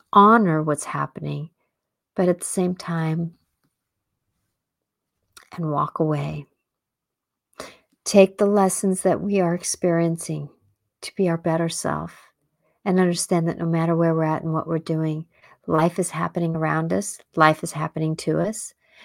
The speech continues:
and what can we do about it? We can be, right? We can be.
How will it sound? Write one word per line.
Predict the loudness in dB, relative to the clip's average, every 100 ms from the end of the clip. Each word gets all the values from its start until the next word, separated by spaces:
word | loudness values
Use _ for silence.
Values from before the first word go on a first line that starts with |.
| -20 -6
and | -4
what | -2 -4 -4
can | -2
we | -2
do | 0 -2
about | -2 -6 -8 -10
it? | -14 -16 _ _ _ _ _ _ _ _ _ _ _ _ 2
We | 2
can | 4 2 2
be, | 2 2 2 -2 -8 _ _ _ _ _ _ _ _ _ _ _ _ -4
right? | -2 -4 -6 -4
We | -2
can | 0 -2
be. | -2 -4 -6